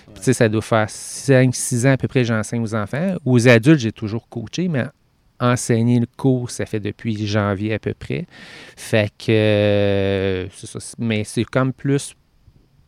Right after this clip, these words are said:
parce que j'aime ça, je pense. Je, je pourrais pas dire pourquoi c'était pas une, un objectif, mais le fait d'enseigner, c-, puis j'imagine que tu dois le voir aussi, mais, euh, quand t'es obligé d'expliquer des choses, là, tu fais, « Attends,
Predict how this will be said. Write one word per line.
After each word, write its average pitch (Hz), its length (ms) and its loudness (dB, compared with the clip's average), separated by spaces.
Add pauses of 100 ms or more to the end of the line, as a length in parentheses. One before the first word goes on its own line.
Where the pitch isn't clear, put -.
(200)
parce 117 120 -10
que 107 120 -6
j'aime 104 180 -4
ça, 120 160 -8
je - 80 -12
pense. 110 280 -6
Je, 107 260 -6
je 98 180 -12
pourrais - 220 -4
pas 135 180 -6
dire 123 300 -6
pourquoi 123 480 -4
c'était - 200 -8
pas 131 200 0
une, 107 240 -2 (240)
un 110 180 0
objectif, 104 480 -2 (460)
mais 113 180 4
le 113 140 2
fait 180 240 4
d'enseigner, 117 1000 4 (120)
c-, - 180 -18 (460)
puis 113 120 -10
j'imagine 104 440 -4
que - 60 -20
tu 110 80 -10
dois 104 100 -4
le 104 80 -6
voir 104 180 -6
aussi, 139 280 -6
mais, 110 180 0 (920)
euh, 95 220 -4 (100)
quand 120 140 -2
t'es 120 140 0
obligé 110 480 -2
d'expliquer 117 480 -2
des 101 160 -2
choses, 127 360 -4
là, 123 120 0
tu - 100 -16
fais, « 110 180 -6 (280)
Attends, - 260 -10